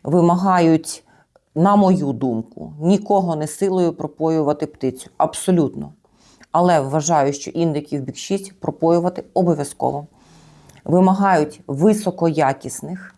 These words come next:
свіжих, грамотно збалансованих кормів. Неважливо, це покупний корм. Е, якщо покупний, до речі, значить, я особисто купую самі дорогі корма,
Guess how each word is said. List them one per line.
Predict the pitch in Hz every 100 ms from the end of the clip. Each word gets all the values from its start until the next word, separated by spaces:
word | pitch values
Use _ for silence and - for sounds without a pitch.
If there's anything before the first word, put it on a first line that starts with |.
| _
свіжих, | - - - 156 160 139 170 190 - - _ _ _ _
грамотно | 151 175 175 156 165 170 190
збалансованих | 151 143 147 143 143 - 180 165 156 156
кормів. | - 165 147 131 - - _ - -
Неважливо, | 175 196 190 185 175 135
це | 139 -
покупний | 160 - 180 175 151 147 147
корм. | 151 180 190 214 214 - - _ -
Е, | - 156 160
якщо | 156 160 - 170
покупний, | - 160 - 165 196 208
до | 160
речі, | 151 147 - 160
значить, | 156 160 151 -
я | 175 165
особисто | 147 151 156 143 147 -
купую | 151 160 - 175 139 -
самі | - 180 170
дорогі | 143 139 151 147
корма, | - 151 156 165